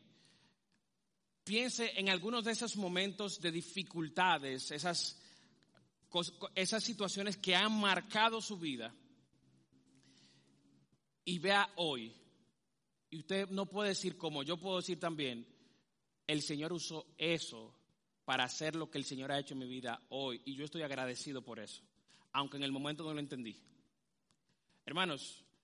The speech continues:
no han sido ni una, ni dos, ni tres veces que en nuestras vidas hemos tenido que decir, "Wow". En el momento nos quejamos, pataleamos, lloramos, gritamos, decimos,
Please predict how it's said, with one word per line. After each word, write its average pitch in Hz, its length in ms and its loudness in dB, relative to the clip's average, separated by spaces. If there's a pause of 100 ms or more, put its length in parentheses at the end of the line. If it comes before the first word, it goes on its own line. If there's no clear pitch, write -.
no 160 220 2
han 202 80 4
sido 202 240 2
ni 165 160 4
una, 214 280 2
ni 180 180 2
dos, 175 280 0
ni 175 140 0
tres 190 240 0
veces 156 280 2
que 147 100 0
en 143 60 -2
nuestras 151 300 -2
vidas 180 200 2
hemos 170 180 -2
tenido 170 200 -2
que 170 120 -4
decir, 147 360 -2 (880)
"Wow". 120 480 0 (920)
En 170 120 6
el 175 100 6
momento 180 800 0
nos 127 240 -6
quejamos, 123 600 0 (380)
pataleamos, 113 800 0 (240)
lloramos, 117 800 -2 (180)
gritamos, 123 840 0 (400)
decimos, 175 800 0